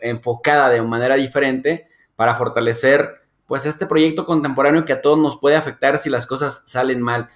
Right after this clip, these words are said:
Pregunta nuestra productora, mi queridísimo Manuel, si podemos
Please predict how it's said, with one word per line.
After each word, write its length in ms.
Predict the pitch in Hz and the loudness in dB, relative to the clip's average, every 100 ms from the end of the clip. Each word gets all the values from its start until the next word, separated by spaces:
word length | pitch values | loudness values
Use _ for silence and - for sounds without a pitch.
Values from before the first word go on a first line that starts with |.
| _ _ _ _ | _ _ _ _
Pregunta 360 | 131 143 165 180 | 2 4 6 4
nuestra 280 | 175 160 139 | 2 2 2
productora, 840 | 135 127 127 160 170 147 - - _ | 0 0 2 4 4 0 -8 -18 _
mi 140 | 120 131 | -6 -2
queridísimo 800 | 131 135 151 151 156 147 135 - | 0 2 0 2 2 2 2 0
Manuel, 400 | 127 131 151 156 | 0 2 2 0
si 100 | - | -2
podemos 600 | 127 135 151 151 - | 0 2 2 2 -2